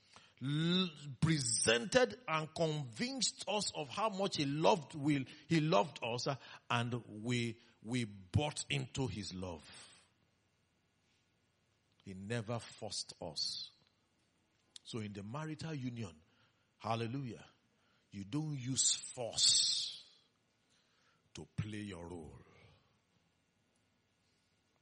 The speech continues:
Thank you, Jesus. No, you don't. You don't.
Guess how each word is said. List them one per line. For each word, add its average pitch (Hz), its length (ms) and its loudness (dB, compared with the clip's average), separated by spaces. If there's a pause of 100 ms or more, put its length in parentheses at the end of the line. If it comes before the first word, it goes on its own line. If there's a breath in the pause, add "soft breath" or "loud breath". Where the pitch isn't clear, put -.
(360)
Thank 87 300 -8
you, 82 80 -10
Jesus. - 720 -10 (720)
No, 117 160 -6
you 87 180 -8
don't. 82 160 -12 (2000)
You 78 140 -16
don't. 85 180 -10